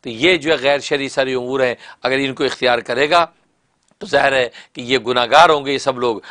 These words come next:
और मुर्दा अगर नेक साले बेचारा है उसको कोई तकलीफ़ नहीं होती, अल्लाह तबारक व तआला उसको महफूज और मासूम रखते हैं,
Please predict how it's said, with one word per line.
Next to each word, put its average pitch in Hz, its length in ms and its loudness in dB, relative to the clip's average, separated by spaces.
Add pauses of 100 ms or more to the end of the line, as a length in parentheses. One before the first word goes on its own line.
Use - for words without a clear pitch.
(160)
और 160 200 4
मुर्दा 160 320 0
अगर 156 200 -2
नेक 147 200 -2
साले 147 260 0
बेचारा 139 340 2
है 156 80 2
उसको 143 300 -10
कोई 127 140 -8
तकलीफ़ 123 340 -8
नहीं 123 100 -8
होती, 156 320 -4 (260)
अल्लाह 156 320 2
तबारक 135 380 0
व 123 80 -4
तआला 131 240 0
उसको 127 260 -6
महफूज 120 400 -2
और 120 120 -4
मासूम 120 380 -4
रखते 123 260 -10
हैं, 101 120 -18